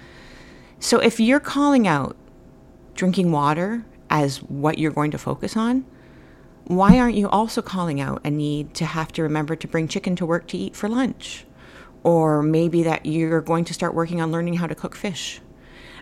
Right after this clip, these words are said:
I mean, it's not unrelated as far as goals and items to work on, right? Carrying water around with you, learning to cook fish.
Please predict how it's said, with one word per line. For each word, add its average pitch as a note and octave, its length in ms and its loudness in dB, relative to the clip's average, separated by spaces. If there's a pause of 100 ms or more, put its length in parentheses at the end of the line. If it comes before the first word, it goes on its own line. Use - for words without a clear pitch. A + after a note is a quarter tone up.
I F#3+ 80 8
mean, G3+ 200 6
it's - 220 2
not G3 320 4
unrelated F#3+ 680 4
as E3 220 0
far D#3 260 4
as D3+ 120 0
goals C3+ 500 -2
and D3+ 180 0
items C#3+ 280 -2
to D#3 100 -4
work F#3+ 180 -2
on, G2 120 -6
right? B2+ 320 -2 (180)
Carrying D#3 320 0
water D3 360 2
around C#3+ 240 -2
with C#3+ 200 -4
you, C#3+ 340 -2
learning C#3+ 280 0
to C3+ 80 -4
cook - 220 -8
fish. C3+ 500 -4